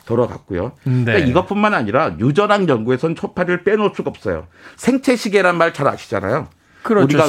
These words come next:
Speaker 1: 왜 이십사 시간을 주기로 활동하는지를 말해주는 이론인데 당연히
Speaker 2: 네.
Speaker 1: 노벨상을 받았습니다. 그런데 이 주기성을 누구를, 누구를 대상으로 연구하겠습니까?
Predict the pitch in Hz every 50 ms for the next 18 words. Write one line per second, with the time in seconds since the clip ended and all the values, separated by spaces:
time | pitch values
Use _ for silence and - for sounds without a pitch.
0 | 123 120 123 139 135 127 127 147 170 180 - 226 190 - - - 156 147 147 151
1 | 139 - - 156 143 139 127 113 135 131 127 127 123 135 165 190 180 - - 123
2 | 117 123 127 120 - 202 190 - 196 180 156 143 135 117 117 117 110 113 107 -
3 | - 104 113 113 113 101 90 107 104 104 92 82 73 - _ _ _ _ _ _
4 | - 131 135 143 131 107 92 90 117 127 104 82 - - 131 131 - - - 220
5 | 180 143 123 131 127 - 139 127 120 - 104 101 110 107 - - 98 82 76 76
6 | 71 - _ - - - - - - 170 185 190 196 180 156 147 151 147 - -
7 | 123 131 180 190 - - 233 190 190 180 135 107 107 120 135 139 175 185 180 175
8 | 156 120 139 160 214 214 208 165 165 147 139 143 143 143 135 110 110 110 123 120
9 | 113 123 156 143 - 127 101 80 - - - -